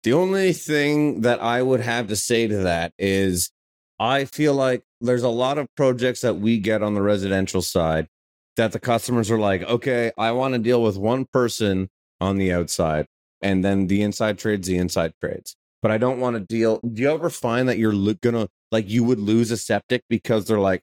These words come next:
"Ah, we would really, we were really hoping that you were somebody who could dig the basement, backfill, grade, and do the septic for us. We don't wanna necessarily get someone else in to do the septic as well, too."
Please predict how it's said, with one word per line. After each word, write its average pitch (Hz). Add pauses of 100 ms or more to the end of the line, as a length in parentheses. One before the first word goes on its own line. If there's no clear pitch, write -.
(160)
"Ah, 120
we 120
would 113
really, 123
we 117
were 120
really 135
hoping 117 (260)
that 107
you 110
were 101 (180)
somebody 120
who 107
could 92
dig 127
the 107
basement, 110
backfill, 104
grade, 123
and 117
do 110
the 98
septic 98 (120)
for 92
us. 95 (240)
We 120
don't 127
wanna 123
necessarily 113
get 104 (240)
someone 117
else 120
in 98 (240)
to -
do 107
the 98
septic 104
as 95
well, 98
too." 87